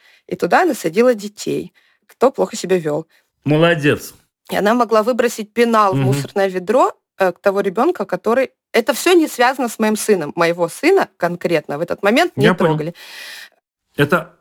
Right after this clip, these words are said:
Speaker 2: анамнез, так сказать.
Speaker 1: И она,
Speaker 2: Мгм.
Speaker 1: например, выбрасывала этот пенал в помойку. И потом ученик должен был доставать. И меня порвало в тот момент,
Speaker 2: Зубами.
Speaker 1: когда мой сын мне сказал: "Мам, но он же",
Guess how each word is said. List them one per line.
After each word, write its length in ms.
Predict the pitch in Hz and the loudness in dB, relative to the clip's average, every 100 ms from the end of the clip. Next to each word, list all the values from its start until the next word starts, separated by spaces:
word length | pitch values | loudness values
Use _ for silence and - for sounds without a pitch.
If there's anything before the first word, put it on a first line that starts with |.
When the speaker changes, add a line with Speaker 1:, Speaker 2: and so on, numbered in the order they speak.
| - | 0
Speaker 2:
анамнез, 600 | 170 196 196 139 113 - | 2 4 4 2 0 -2
так 140 | 90 | -8
сказать. 240 | - 98 226 | -4 0 2
Speaker 1:
И 220 | 240 - | 2 2
она, 420 | 202 196 233 302 170 | 0 2 2 4 2
Speaker 2:
Мгм. 160 | 196 | 2
Speaker 1:
например, 340 | 214 202 208 202 | 0 0 -2 -2
выбрасывала 500 | 196 226 262 226 202 | 0 0 0 0 0
этот 320 | 196 196 - _ _ _ | 2 -2 -2 _ _ _
пенал 400 | 208 202 240 349 | 0 4 4 2
в 100 | - _ | -4 _
помойку. 580 | - 247 170 175 - 147 - | 0 2 0 -2 -4 -10 -8
И 500 | 190 185 185 175 165 - | -4 0 0 0 -2 -4
потом 240 | 180 294 | 0 2
ученик 300 | 370 403 233 | 2 0 0
должен 240 | 202 196 190 | 2 0 -2
был 100 | 202 | -2
доставать. 640 | 196 - 208 180 151 - | -2 -2 0 0 -2 -4
И 120 | 190 208 | 0 2
меня 520 | 202 202 214 226 285 | 2 0 2 2 2
порвало 420 | 214 190 190 214 | 0 0 2 0
в 80 | - | 0
тот 220 | 196 196 | -4 0
момент, 280 | 190 196 - | 0 4 4
Speaker 2:
Зубами. 180 | 95 85 | 2 0
Speaker 1:
когда 280 | 196 202 196 | -2 0 0
мой 160 | 202 | -2
сын 300 | 208 302 349 | -2 0 2
мне 160 | 254 208 | 2 -4
сказал: 260 | - 214 | -2 0
"Мам, 300 | 220 277 196 | 4 2 2
но 120 | 196 - | 0 0
он 280 | 247 294 | 2 0
же", 200 | 269 277 | -2 -6